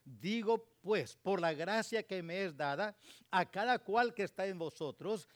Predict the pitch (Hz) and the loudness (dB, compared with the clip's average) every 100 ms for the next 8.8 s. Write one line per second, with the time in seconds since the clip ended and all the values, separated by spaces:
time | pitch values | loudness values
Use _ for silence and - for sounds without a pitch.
0 | _ 175 190 254 254 254 262 240 226 226 | _ 0 2 0 -2 -2 -2 -2 -4 -2
1 | 220 - 214 240 - 214 202 170 - 220 | -4 -2 -2 0 -2 -4 -4 -6 -4 -4
2 | 226 208 175 160 - 233 - 196 165 160 | -2 -4 -4 -4 -4 -6 -4 -4 -4 -6
3 | 170 202 196 175 151 123 139 233 226 - | -4 -2 -2 -2 -6 -6 -2 -2 -2 -8
4 | - 226 220 233 - 202 - 170 185 247 | -6 -2 0 0 0 -4 -4 -8 -4 -4
5 | 262 - 247 185 180 - - 214 226 214 | -6 -6 -4 -4 -6 -8 -10 -8 -4 -4
6 | 190 - 151 135 139 226 262 254 - 160 | -4 -4 -6 -4 -4 0 0 0 -2 -4
7 | 143 185 233 233 240 175 151 139 131 196 | -4 -2 0 0 -2 0 -2 -4 -6 -4
8 | 254 254 247 208 - 151 156 165 | 0 0 0 -4 -2 2 2 0